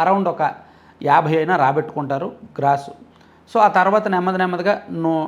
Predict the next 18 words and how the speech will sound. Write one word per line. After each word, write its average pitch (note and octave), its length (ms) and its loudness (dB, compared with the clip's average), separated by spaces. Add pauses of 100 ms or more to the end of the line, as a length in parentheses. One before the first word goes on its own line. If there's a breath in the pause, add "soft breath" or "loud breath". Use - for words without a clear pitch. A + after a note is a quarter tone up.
ఆ, C#3 260 -4
మూడు E3 360 0
వందల E3 180 0
కోట్లు F3 320 -6
గ్రాస్ D3+ 320 -2
రాబెట్టాలంటే D3+ 600 -6
పాజిటివ్ F#3+ 560 0
టాక్ E3 200 -2
రావాలి. G#2+ 360 -4
మొదటి D#3+ 380 0
రెండు E3 280 0
రోజులు E3+ 260 2
వచ్చే D#3 280 -2
టాక్ D3+ 320 -2
ఆధారంగా D3+ 480 -6 (560 soft breath)
సినిమా E3 340 0 (380 loud breath)
కలెక్షన్స్ D#3 500 -2
ఉంటాయన్నమాట. C3 580 -6